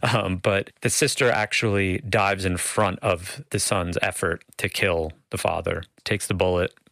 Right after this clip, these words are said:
or the blade, winds up sacrificing herself. The son, not happy about this. This is not what he wanted to do. He had his eyes on his weak father,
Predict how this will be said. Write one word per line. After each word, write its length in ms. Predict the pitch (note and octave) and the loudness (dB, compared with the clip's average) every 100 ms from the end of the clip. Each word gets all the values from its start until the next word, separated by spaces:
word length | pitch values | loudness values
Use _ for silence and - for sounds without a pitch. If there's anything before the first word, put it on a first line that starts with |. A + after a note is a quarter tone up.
| - | -2
or 100 | F#2+ | -2
the 60 | F2+ | 0
blade, 360 | F#2 F2 F2+ - - _ | -2 -2 -4 -12 -20 _
winds 380 | G#2+ G#2+ G2+ F#2+ | -2 0 0 0
up 200 | F#2 - - | -2 -4 -8
sacrificing 640 | - F#2+ F#2+ - F2+ G2 | -2 0 0 0 -2 -2
herself. 580 | D#2+ D#2+ - G2 - - _ _ _ _ _ - | -6 -4 -2 -2 -4 -18 _ _ _ _ _ -6
The 60 | |
son, 400 | - F3 D#3 D3+ C#3 _ | 0 2 2 -2 -8 _
not 200 | C3+ A#2+ G#2 | 0 2 2
happy 200 | G2 F#2 | 0 0
about 220 | - - | -2 -4
this. 160 | - - | -6 -2
This 160 | G2 | 0
is 120 | G2+ F#2+ | 0 2
not 300 | G#2+ G2+ G2+ | 2 2 0
what 140 | G2 | 0
he 60 | F#2+ | 0
wanted 280 | F2+ F2 E2 | -2 -2 -2
to 80 | |
do. 280 | E2+ E2 F2 - | -2 -2 -2 -6
He 140 | - | -4
had 200 | F2 F#2 | 0 0
his 120 | - A2 | 0 0
eyes 300 | G2+ G2+ F#2+ | 0 0 0
on 340 | F#2 F2+ F#2 | -2 -4 -4
his 180 | G#2 G2 | -4 0
weak 240 | G2+ G2 | 0 0
father, 460 | - A2+ A#2 A#2 | 0 2 2 0